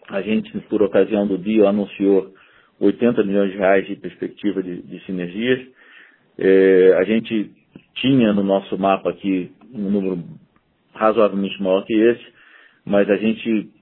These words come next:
sendo conservador, preferiu anunciar somente aquilo que a gente tinha certeza e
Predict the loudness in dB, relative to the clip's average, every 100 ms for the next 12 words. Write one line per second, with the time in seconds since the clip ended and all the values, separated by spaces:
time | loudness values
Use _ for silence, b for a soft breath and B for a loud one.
0 | _ _ _ -2 0 0 -4 -2 0 2
1 | 4 4 4 0 -8 -4 2 2 2 -2
2 | 0 0 0 -4 -4 -2 -6 -4 -2 -2
3 | -2 -6 -6 -10 -10 -8 -8 -8 -4 2
4 | 2 2 -2 -4 -6